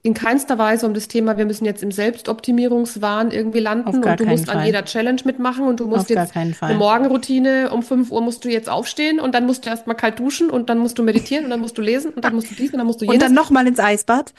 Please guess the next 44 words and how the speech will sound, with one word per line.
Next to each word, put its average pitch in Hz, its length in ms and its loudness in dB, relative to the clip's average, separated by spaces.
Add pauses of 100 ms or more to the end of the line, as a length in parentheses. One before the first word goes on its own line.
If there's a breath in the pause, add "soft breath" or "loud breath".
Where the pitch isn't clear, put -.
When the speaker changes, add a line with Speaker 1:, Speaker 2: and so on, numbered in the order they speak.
(180 loud breath)
Speaker 1:
<laughs> - 420 -2
Genau. 302 260 4 (640 loud breath)
Also 269 240 2
bei 247 200 2
uns 302 160 4
müsst 294 180 4
ihr 240 100 2
gar 214 280 2
nichts, 381 400 -4
ne? 277 140 -2
Wir 285 80 2
machen 254 240 2
Angebote, 311 640 0
Speaker 2:
Ja. 339 80 -14
Speaker 1:
wir, 262 200 -4
wie 247 140 0
zum 254 160 -4
Beispiel, 226 480 -2
was, 226 160 -6
was, 220 260 -8
du 226 100 -4
hast 226 140 -2
gestern, 220 380 -2
äh, 208 40 -4
eine, 202 220 -2 (220)
eine, 190 400 -6 (240)
was, - 360 -12
willst 214 160 -6
du's 233 80 -6
erzählen? 240 340 0
Speaker 2:
Die, 196 40 2
die, 202 320 4
Speaker 1:
Ich - 0 -
will - 0 -
Speaker 2:
die 190 120 2
Schritte-Challenge. 262 1000 2 (340)
Speaker 1:
Du 208 80 -8
hast 202 120 -8
eine 214 80 -4
Schritte-Challenge 233 540 0
Speaker 2:
Ja, 233 80 -8
genau. 214 280 0
Speaker 1:
gestern 226 40 -4
gestartet, 220 540 -2